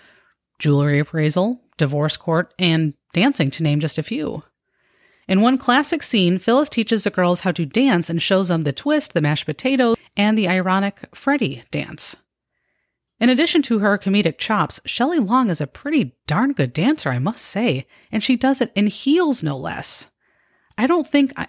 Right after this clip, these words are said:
I'm not making this up, I, I don't think I am physically capable of even walking in heels, let alone dancing in them.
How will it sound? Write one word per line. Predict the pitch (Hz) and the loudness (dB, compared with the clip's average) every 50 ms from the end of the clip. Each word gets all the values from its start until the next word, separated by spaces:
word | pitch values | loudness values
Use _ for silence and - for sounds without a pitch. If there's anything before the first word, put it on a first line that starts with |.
| _ - | _ -4
I'm | 190 202 | 0 0
not | 233 254 - | 2 2 2
making | - 208 208 - 190 | 0 -2 -2 0 0
this | 170 165 - - | 0 0 0 0
up, | 185 190 202 - - _ _ _ - | 0 0 -2 -4 -10 _ _ _ -8
I, | 180 160 - - | -8 -8 -8 -4
I | - 196 220 | -2 0 0
don't | 285 302 247 - | 0 0 0 0
think | 254 233 214 | 0 0 0
I | 175 190 190 | 0 0 0
am | 175 156 156 | 0 0 0
physically | - - 180 175 180 180 196 - 190 180 165 | -2 -2 -2 -2 -2 -2 -4 -2 -2 -2 -2
capable | - - - 175 170 170 - 185 180 190 190 175 | -4 -6 -6 -6 -6 -4 -4 -4 -2 -2 0 0
of | 160 151 156 | -2 -2 -4
even | 160 143 147 139 147 147 | -4 -2 -2 -4 -4 -4
walking | 139 143 147 147 160 - - 214 220 | -4 -2 -2 -2 -2 -2 -2 -2 0
in | 233 233 | 0 0
heels, | 214 240 240 247 240 247 247 240 - - _ _ _ _ _ _ - _ _ _ | 0 2 2 2 2 2 0 -2 -6 -10 _ _ _ _ _ _ -20 _ _ _
let | 170 165 175 196 | -2 0 0 2
alone | 214 214 208 185 180 185 180 160 | 2 2 2 2 2 2 2 0
dancing | 160 151 156 160 - - 143 131 | 0 0 0 0 -2 -4 -4 -6
in | 131 | -6
them. | 135 135 139 - - - | -6 -8 -10 -12 -16 -20